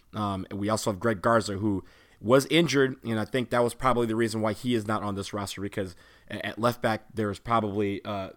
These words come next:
few better in this player pool, um, than Greg Garza. Um, i-, i-, it's interesting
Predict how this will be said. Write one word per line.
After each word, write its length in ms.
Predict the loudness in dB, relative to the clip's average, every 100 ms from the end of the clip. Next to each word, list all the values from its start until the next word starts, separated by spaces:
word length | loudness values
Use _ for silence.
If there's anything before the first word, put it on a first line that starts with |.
| -20
few 300 | -4 0 4
better 260 | 4 2
in 260 | -2 -4 -4
this 200 | -6 -8
player 400 | _ -6 -4 -4
pool, 480 | -4 -2 -2 -2 -10 -20 -18 -6
um, 240 | -4 -4
than 140 | -6 -6
Greg 240 | -4 -4
Garza. 400 | -6 -4 -6 -8 -12 _ _
Um, 340 | -8 -6 -6 -12 _ _ -16
i-, 60 | -12 -10 -10 -12
i-, 60 | -12 -12
it's 200 | -10 -10 _
interesting 640 | 0 0 0 0 0 0